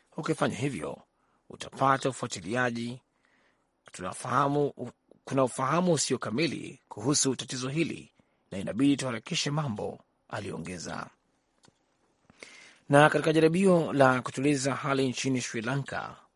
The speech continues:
Papa Francis hii leo Jumatano aliwasihi maafisa nchini humo kuheshimu haki za binadamu na uhuru wa kiraia na kusikiliza matumaini ya watu.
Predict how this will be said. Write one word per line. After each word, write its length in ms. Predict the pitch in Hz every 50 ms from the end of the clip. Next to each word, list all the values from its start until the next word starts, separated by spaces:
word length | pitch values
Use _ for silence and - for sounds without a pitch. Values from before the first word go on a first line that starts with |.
| _
Papa 240 | - - 135 - 113
Francis 680 | - - 160 165 180 185 - - 160 180 202 - - -
hii 100 | - -
leo 300 | - - 107 120 120 113
Jumatano 640 | 113 107 101 98 - - - 160 165 156 156 143 - - _ _ _ _ _ _ _ _
aliwasihi 520 | - 87 107 123 123 - - 160 156 156 156
maafisa 460 | 151 139 131 - - 160 143 - 143
nchini 240 | 135 120 - 131 113
humo 420 | 113 135 151 147 110 92 80 - - _ _ _ _ _ _
kuheshimu 540 | - - 98 104 - - - 165 165 156 135
haki 300 | 113 139 143 - - 143
za 100 | 127 131
binadamu 640 | 117 117 117 123 120 123 117 127 131 127 127 143 - _ _ _ _
na 120 | - 117
uhuru 320 | 110 - 120 127 135 131 117
wa 60 | -
kiraia 560 | - - 104 107 135 170 170 131 101 - - - _ _ _ _ _ _ _
na 160 | - 87 98 104
kusikiliza 840 | - 120 - - - - - 139 151 147 127 147 147 139 135 127 117
matumaini 540 | 135 139 135 - 139 139 135 123 107 95
ya 80 | 85 69
watu. 520 | 69 80 110 120 - - 113 87 - -